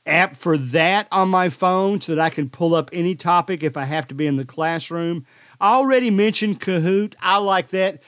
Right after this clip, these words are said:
I, one of the, the recent changes that Kahoot made is that it used to be that you could only see colors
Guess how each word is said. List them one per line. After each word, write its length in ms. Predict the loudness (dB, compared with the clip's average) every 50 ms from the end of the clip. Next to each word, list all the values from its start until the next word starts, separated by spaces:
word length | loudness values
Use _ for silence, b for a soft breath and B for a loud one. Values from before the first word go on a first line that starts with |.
| b b b b b b b
I, 120 | 0 0 0
one 240 | 2 2 2 2
of 60 | 4 2
the, 220 | 2 2 0 -4 _
the 160 | -8 -4 -2
recent 420 | 0 0 2 2 2 0 0 -2 -4
changes 460 | -4 -2 0 0 0 0 -2 -2 -2
that 220 | -2 -4 -4 -4
Kahoot 340 | -2 -2 0 2 2 0 0
made 380 | -2 -4 -2 0 0 0 -2 -2
is 300 | -4 -6 -6 -6 -6 -4
that 260 | 0 0 0 0 0
it 60 | 0
used 280 | 0 2 2 2 2 0
to 80 | -2
be 160 | 2 2 2 2
that 260 | 2 -2 -4 -4 -6
you 140 | -6 -6 -4
could 160 | -6 -8 -6
only 240 | -2 0 2 2 2
see 360 | 0 -2 -4 -4 -6 -8 -12 _ -20
colors 720 | -10 -2 2 2 4 4 4 2 0 -4 -8 -10 -14 -16